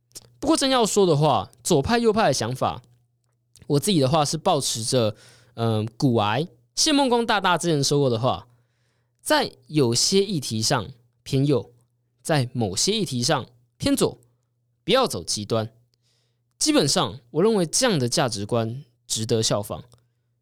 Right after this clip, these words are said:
至于到底右派人士有什么表现啊，左派人士有什么问题啊，我觉得交给社会学家去思考吧，我们听听就好了。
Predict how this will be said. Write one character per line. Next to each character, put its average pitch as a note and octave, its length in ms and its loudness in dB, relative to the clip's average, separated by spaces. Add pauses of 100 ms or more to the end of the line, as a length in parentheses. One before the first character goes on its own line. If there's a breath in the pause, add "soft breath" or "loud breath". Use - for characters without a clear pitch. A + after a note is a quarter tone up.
(160)
至 C4 200 0
于 F#3+ 80 2
到 G#3 160 2
底 B2 400 -4 (100)
右 E3+ 140 2
派 C#3+ 180 2
人 A2+ 140 -2
士 - 140 0
有 A#2+ 100 2
什 A2 140 -2
么 A2 100 -4
表 G#2 220 -8
现 G2+ 320 -2
啊， D#2+ 300 -12
左 B2+ 160 0
派 C#3+ 160 0
人 A2+ 160 0
士 C3 120 2
有 A#2+ 60 4
什 A2+ 100 -2
么 A2+ 140 -2
问 C#3+ 160 2
题 G2+ 240 -10
啊， F#2+ 260 -6 (600 soft breath)
我 C3 100 -6
觉 G#3 140 2
得 A#3+ 100 2
交 G3+ 180 0
给 F#3 140 0
社 D3 180 2
会 C#3+ 80 4
学 A#2 140 -4
家 A#2+ 160 -2
去 A#2+ 80 -2
思 - 220 -6
考 F2+ 180 -6
吧， F2 240 -10 (440)
我 - 60 -16
们 - 140 -8
听 G#3 220 0
听 A#3 180 0
就 A3+ 120 2
好 C3+ 160 -4
了。 - 180 -16